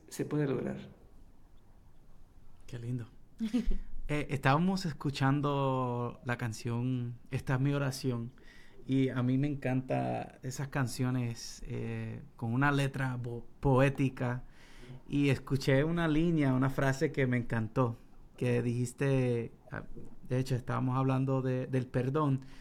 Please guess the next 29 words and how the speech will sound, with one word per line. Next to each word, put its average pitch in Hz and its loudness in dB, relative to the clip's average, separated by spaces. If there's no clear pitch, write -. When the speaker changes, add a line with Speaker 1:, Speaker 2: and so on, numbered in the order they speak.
Speaker 2:
que, 127 2
eh, 127 -2
que 131 0
en 117 2
la 117 -2
cocina 165 0
siempre 143 2
Speaker 1:
Tenga 190 12
aroma 196 12
de 170 10
perdón. 165 8
Speaker 2:
Tenga 165 6
aroma 151 6
de 147 6
perdón. 139 4
Eso 147 6
me 180 8
gustó 160 6
mucho. 147 4
Eh, 147 0
cu-, 156 -2
cu-, 185 6
¿cuál 202 6
fue 233 6
la 220 8
inspiración 175 4
de 160 6
esa 160 0
canción? 135 0